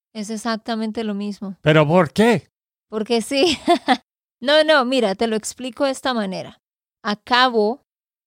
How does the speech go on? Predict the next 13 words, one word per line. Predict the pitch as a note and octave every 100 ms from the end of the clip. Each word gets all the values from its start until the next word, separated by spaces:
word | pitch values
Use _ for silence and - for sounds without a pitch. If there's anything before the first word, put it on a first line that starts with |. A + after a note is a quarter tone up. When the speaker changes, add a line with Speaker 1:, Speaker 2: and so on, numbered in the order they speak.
| _
Speaker 1:
está | G#3+ - A3 G3+ F#3+
en | G3+
el | G3+ F#3+ F#3
presente | - F#3+ F#3+ F#3+ F3+
simple. | F#3+ D#4+ B3 E3+ F#3+ _ _
Speaker 2:
Sí. | - A2 A#2+ - _
Speaker 1:
Entonces, | G#3+ G3+ A3 G#3+ G#3
por | A3+
ejemplo, | G#3 G3 F3 F3+
yo | F3+ G#3
estoy | A3+ - C4
aquí | C4 C4 - G#3+ A3 G#3+
y | F#3+ F#3 F3